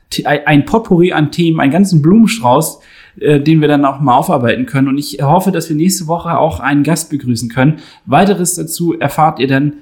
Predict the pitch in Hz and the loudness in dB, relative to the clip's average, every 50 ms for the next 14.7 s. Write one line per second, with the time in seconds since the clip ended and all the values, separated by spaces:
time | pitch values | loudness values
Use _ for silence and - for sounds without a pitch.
0 | _ _ _ 139 143 196 226 226 - 175 156 151 139 143 131 127 131 127 - 101 | _ _ _ 2 4 4 4 2 0 0 0 0 0 0 -2 -2 -2 -2 -2 -2
1 | 113 123 - - 135 123 123 127 151 165 160 - _ - - - - - _ - | -2 -2 -2 -2 -2 -2 0 0 -2 -4 -4 -12 _ -20 -20 -20 -20 -14 _ 2
2 | 147 156 151 160 160 147 - 151 - - 147 135 147 151 151 131 120 127 131 131 | 2 4 4 4 2 2 0 -4 -6 -2 0 0 2 2 2 2 2 0 -4 -8
3 | - - 151 156 156 139 127 120 120 117 - - - 117 156 156 151 151 127 135 | -8 -6 -6 -6 -4 -4 -4 -4 -4 -6 -8 -12 -6 -2 0 2 2 2 2 2
4 | 135 135 - 139 131 135 123 135 139 147 151 151 147 - - _ - - 131 123 | 0 2 0 0 -2 0 0 2 2 2 2 2 -2 -6 -20 _ -6 -4 -4 0
5 | - 165 190 190 - 170 160 - 165 156 156 151 151 - - 156 165 - 170 139 | 4 4 4 4 2 -4 -2 0 2 2 2 2 0 -2 -2 -4 -2 -2 -4 -2
6 | 139 131 131 - - 143 151 156 156 147 143 139 - 139 135 135 - - - 131 | 0 0 0 2 0 2 2 2 2 2 0 0 0 0 0 0 -2 -4 -2 -2
7 | 131 117 127 127 131 127 123 139 139 - 143 127 127 123 123 - - 120 120 127 | -2 -2 -4 -4 -6 -4 -4 -4 -2 0 2 2 2 0 -2 -4 -6 -4 -4 -4
8 | - 135 123 123 123 113 113 113 123 120 120 120 120 123 - - - - _ _ | -4 -6 -4 -4 -4 -4 -4 -6 -6 -6 -6 -6 -8 -10 -14 -18 -20 -20 _ _
9 | _ - 117 110 - - - - 113 110 - - 110 - - 131 113 123 135 135 | _ -4 -2 -2 -2 -4 -2 -2 -2 -2 -2 -6 -8 -6 -6 -4 -2 0 -2 -2
10 | 131 - - 120 110 - 120 113 - - 131 120 117 117 113 - - 98 98 - | -2 -4 -4 -6 -4 -4 -8 -10 -6 -4 -2 -2 0 -2 -4 -6 -8 -10 -12 -10
11 | - 127 123 - - - - - _ _ - 127 - - - - - - - _ | -8 -6 -6 -6 -6 -6 -10 -20 _ _ -6 -6 -6 -6 -8 -12 -18 -20 -10 _
12 | - 135 127 135 151 - - - 143 143 139 131 - - - _ _ _ - - | 2 4 6 6 4 4 2 0 0 0 0 0 -2 -8 -20 _ _ _ -12 -4
13 | - - - - 139 139 143 127 123 - - 127 120 98 120 117 117 - - _ | 0 0 0 0 0 0 2 0 0 0 -2 -4 -4 -4 -6 -8 -8 -10 -16 _
14 | _ _ _ _ _ _ _ _ _ _ _ _ 139 - | _ _ _ _ _ _ _ _ _ _ _ _ 0 0